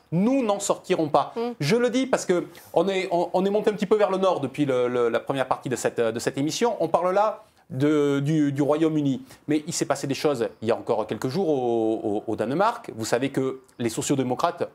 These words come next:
Speaker 1: ont réussi à être reconduits
Speaker 2: Mm.
Speaker 1: et l'extrême droite a fortement reculé dans ce
Speaker 2: Mm.
Speaker 1: pays, qui est un pays dans lequel la question migratoire a été une question extrêmement prégnante ces, ces, ces dernières années.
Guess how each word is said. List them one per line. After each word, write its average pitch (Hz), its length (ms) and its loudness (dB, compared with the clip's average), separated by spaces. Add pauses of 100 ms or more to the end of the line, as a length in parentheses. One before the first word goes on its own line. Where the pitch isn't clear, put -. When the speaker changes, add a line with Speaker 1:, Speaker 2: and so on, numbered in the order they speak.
Speaker 1:
ont 143 80 4
réussi 208 400 0
à 180 80 4
être 156 140 0
reconduits 175 640 0
Speaker 2:
Mm. 262 160 -2
Speaker 1:
et 123 160 0
l'extrême 120 320 -2
droite 139 260 0
a 110 180 0
fortement 135 340 -4
reculé 135 280 -2
dans 139 140 -2
ce 233 100 -6
Speaker 2:
Mm. 240 60 -2
Speaker 1:
pays, 233 220 0 (280)
qui 185 120 0
est - 20 0
un 190 80 -2
pays 240 400 -2 (560)
dans 156 160 2
lequel 185 240 2
la 143 80 2
question 180 280 0
migratoire 165 640 0
a 135 80 2
été 147 140 -2
une 160 100 -2
question 156 300 0 (160)
extrêmement 220 920 0
prégnante 147 580 -2 (180)
ces, 107 340 -2
ces, 110 140 -4
ces 117 160 -4
dernières 107 380 0
années. 208 320 -2